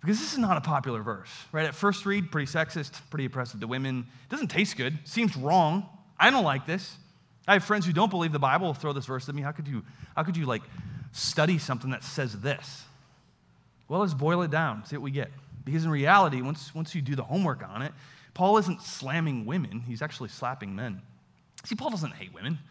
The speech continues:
And Paul was the first one to write, "Men, love your wives like Christ loves the church. Lay your life down for your wife." I mean, that was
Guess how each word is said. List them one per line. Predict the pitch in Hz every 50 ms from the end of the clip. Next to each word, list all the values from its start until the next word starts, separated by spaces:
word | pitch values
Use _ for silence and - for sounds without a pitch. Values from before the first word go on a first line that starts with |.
| - - - - - - - _ _ _ _ _ -
And | 156 147
Paul | 175 214
was | 233 220 175
the | 185
first | - - 196 214 202 - 156
one | 156 196 220 196
to | 160
write, | 151 180 190 175 151 151
"Men, | 185 196 170 156
love | 147 156 165 160
your | 175 156 143
wives | 131 123 123 143 156 156 156 147 127
like | 139 139 135 -
Christ | - 165 160 156 147 -
loves | 151 147 139 127
the | - 135
church. | 117 - - 190 185 143 - -
Lay | 139 143 156
your | 156 156 147 143 131 -
life | 123 123 139 156 170 156 117
down | 127 143 143 160 165
for | - - 160
your | 143 127 117
wife." | 107 104 123 160 165 135 - -
I |
mean, | 135 135
that | 151 165
was | 170 156